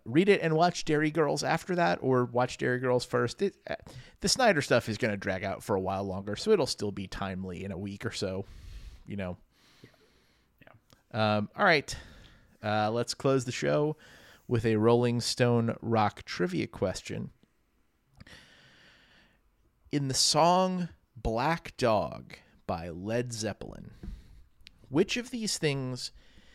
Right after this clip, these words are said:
Speaker 1: is Robert Plant not gonna make you do?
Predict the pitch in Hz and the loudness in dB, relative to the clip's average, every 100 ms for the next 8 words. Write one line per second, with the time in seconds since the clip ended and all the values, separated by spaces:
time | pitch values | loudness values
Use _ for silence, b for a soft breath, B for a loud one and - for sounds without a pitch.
0 | b b b 143 117 123 120 123 - - | b b b -4 0 2 2 2 -2 -2
1 | 120 110 98 - _ 101 104 107 117 131 | -2 -2 -6 -12 _ -8 -6 -4 -2 -2
2 | 139 - - - b b b b b b | -2 -4 -10 -12 b b b b b b
3 | _ _ _ _ _ 120 107 104 104 98 | _ _ _ _ _ 0 2 2 -2 -4
4 | - 98 87 - - | -6 -6 -6 -12 -14